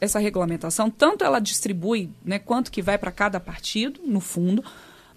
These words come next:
ah, nesse fundo pra financiamento da campanha, quanto também ele, ele coloca limites. Então, por exemplo, ele, é,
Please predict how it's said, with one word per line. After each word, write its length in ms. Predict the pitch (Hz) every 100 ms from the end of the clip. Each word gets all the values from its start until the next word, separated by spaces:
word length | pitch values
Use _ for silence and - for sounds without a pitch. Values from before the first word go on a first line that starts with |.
| _ _
ah, 140 | 185 185
nesse 280 | 180 -
fundo 300 | - 214 233
pra 140 | - 180
financiamento 500 | 190 185 180 175 175
da 100 | 175
campanha, 480 | 196 196 202 233 269 -
quanto 380 | - 311 427 320
também 380 | 240 208 233 277
ele, 260 | 262 220 220
ele 200 | - 220
coloca 400 | - 240 247 269
limites. 840 | 277 415 415 294 285 - 175 - - - - - - -
Então, 160 | 233
por 160 | 233 262
exemplo, 560 | 269 214 202 175 175 -
ele, 640 | 202 214 220 247 247 233 -
é, 440 | 190 190 180 180